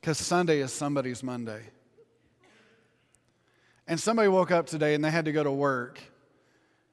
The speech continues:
and their kids were crying. They were behind on their bills. They showed up to work five minutes late and were already chewed out. And then we're gonna show up. People dressed in our Sunday best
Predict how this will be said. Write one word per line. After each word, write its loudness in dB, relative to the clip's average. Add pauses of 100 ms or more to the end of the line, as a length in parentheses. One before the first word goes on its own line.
and -2
their 0
kids 0
were -2
crying. -4 (1160)
They 2
were 2
behind 2
on 2
their 2
bills. -6 (840)
They 0
showed 4
up 0
to -4
work 2
five 4
minutes -2
late 0
and -4
were -2
already 2
chewed -4
out. -6 (2000)
And -2
then -2
we're -2
gonna -6
show -12
up. -20 (1700)
People -2
dressed 0
in -4
our -4
Sunday -2
best -10